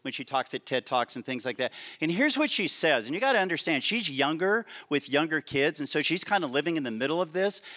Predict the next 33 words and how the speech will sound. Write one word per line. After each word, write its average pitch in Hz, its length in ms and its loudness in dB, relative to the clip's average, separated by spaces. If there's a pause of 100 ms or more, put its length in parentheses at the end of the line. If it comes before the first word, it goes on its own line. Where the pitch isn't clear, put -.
(120)
but 160 120 0
she 233 180 0
has 220 160 0
done 160 240 0
tens 196 400 0
of 185 120 -2
thousands 165 500 2
of 123 120 -2
hours 139 360 4
of 120 160 -8
research. 135 580 -2 (460)
And 175 100 2
I 160 60 4
tell 240 200 2
my 247 120 4
kids 175 280 -2
this 151 180 0
all 156 120 6
the 151 100 2
time. 151 240 2
I 139 80 2
said, 135 200 0 (200)
"Do 190 60 -2
you 240 40 2
guys 277 200 4
understand 196 480 2
that 180 100 -2
the 165 80 2
research 190 420 0
is 151 160 -2
already 143 220 4
out 131 180 4
there?" 185 180 0